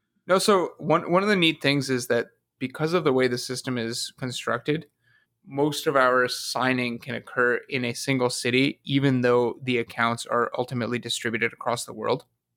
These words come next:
Uh, it is only in the very rare events that we need to reconstitute an account that we need to fly out personnel. And this is, this is a fairly serious operation. Um, it results in,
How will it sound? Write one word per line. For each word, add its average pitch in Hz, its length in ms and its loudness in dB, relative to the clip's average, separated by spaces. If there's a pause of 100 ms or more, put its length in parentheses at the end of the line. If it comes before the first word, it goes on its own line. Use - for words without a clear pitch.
(840)
Uh, 127 220 4 (200)
it 143 140 4
is 143 180 2
only 156 480 2
in 135 160 2
the 120 260 -4
very 139 300 4
rare 127 340 2
events 120 500 -6 (100)
that 120 320 -2
we 127 100 0
need 131 160 2
to 127 120 -4
reconstitute 123 580 -2
an 113 80 -6
account 123 420 -4 (760)
that 143 140 4
we 131 140 2
need 131 180 2
to 131 120 -4
fly 123 360 2
out 123 240 0
personnel. 113 720 -4
And 131 160 -6
this 135 200 -2
is, 131 240 0
this 131 200 -6
is 131 160 -2
a 123 120 2
fairly 123 340 2
serious 120 320 0
operation. 120 640 -2 (380)
Um, 117 260 2
it 131 40 2
results 127 640 2
in, 120 500 -2